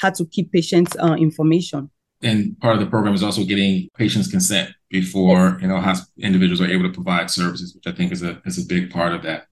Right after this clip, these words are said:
Speaker 2: Just working, you know, care coordination, as you said, serves everyone, you know, whether it's seniors, children, individuals with disabilities. Has there been any particular barriers, depending upon what some of the needs are, or as you mentioned with the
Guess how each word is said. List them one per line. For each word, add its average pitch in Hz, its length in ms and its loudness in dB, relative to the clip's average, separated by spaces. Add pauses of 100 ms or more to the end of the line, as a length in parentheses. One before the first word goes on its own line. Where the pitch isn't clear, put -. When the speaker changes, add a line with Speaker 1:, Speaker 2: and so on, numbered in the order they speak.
(140)
Speaker 2:
Just - 340 0
working, 131 420 6
you 123 80 8
know, 117 140 6
care 135 220 0
coordination, 117 340 2
as 98 80 0
you 95 60 -4
said, 95 260 -4
serves 101 640 -4
everyone, 90 520 0
you - 80 -14
know, 87 80 -10
whether 87 200 -4
it's 87 120 -4
seniors, 117 360 4
children, 101 760 2
individuals 92 420 -2
with 90 160 -8
disabilities. 90 720 -2 (220)
Has 117 140 -2
there 113 120 2
been 110 160 4
any 110 180 4
particular 104 480 -2 (160)
barriers, 110 560 2
depending 104 320 -4
upon 98 340 -2
what 104 280 -4
some 107 260 0
of 95 60 2
the 95 80 4
needs 131 420 4
are, 127 340 2
or 95 320 0
as 95 140 -2
you 98 80 0
mentioned 95 340 0
with 92 220 -2
the 92 240 2